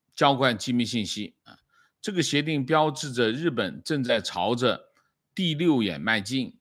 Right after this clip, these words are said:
啊。那么目前呢，加拿大、美国、英国、澳大利亚和新西兰五个国家共享情报，<clears throat> 那么它就是一个情报联盟，也就是五眼联盟。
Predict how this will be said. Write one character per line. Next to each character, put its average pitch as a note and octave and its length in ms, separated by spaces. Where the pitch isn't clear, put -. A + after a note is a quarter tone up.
啊。 - 200
那 C#3 100
么 D3+ 140
目 F#3+ 160
前 C3 260
呢， C3 300
加 C#3 220
拿 C#3 160
大、 C3 340
美 F2+ 340
国、 G2+ 380
英 C3+ 380
国、 G2 200
澳 B2+ 240
大 A#2+ 220
利 B2 140
亚 A2+ 240
和 G#2 180
新 B2+ 180
西 A#2 140
兰 F#2 260
五 F#2 140
个 A2 120
国 G2+ 200
家 G#2 300
共 D3+ 180
享 F2+ 220
情 F#2 200
报， A2 280
<clears throat> G#2+ 320
那 A#2 120
么 A2 200
它 A2+ 180
就 A2+ 200
是 A2 100
一 - 20
个 A2 80
情 A2 220
报 A#2 140
联 G2 180
盟， F2+ 300
也 F#2+ 140
就 A2 160
是 G#2 100
五 G2 160
眼 F#2 180
联 F2 160
盟。 F2 320